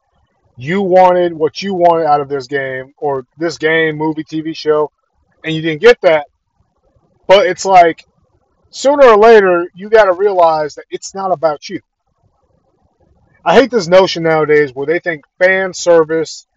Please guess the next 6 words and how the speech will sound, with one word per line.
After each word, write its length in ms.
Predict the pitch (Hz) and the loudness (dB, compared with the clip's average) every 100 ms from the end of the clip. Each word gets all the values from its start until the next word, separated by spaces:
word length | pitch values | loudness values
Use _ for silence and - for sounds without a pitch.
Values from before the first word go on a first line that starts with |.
| _ _ - | _ _ -10
can 180 | 156 | -8
tell 420 | 139 156 156 151 131 | -6 -2 0 0 -4
a 60 | |
story. 280 | - - 123 _ _ _ _ _ _ _ _ _ _ _ - | -8 -10 -10 _ _ _ _ _ _ _ _ _ _ _ 2
Fan 300 | 185 202 - | 2 2 0
service 720 | - 180 175 180 170 - | 2 4 4 0 -4 -10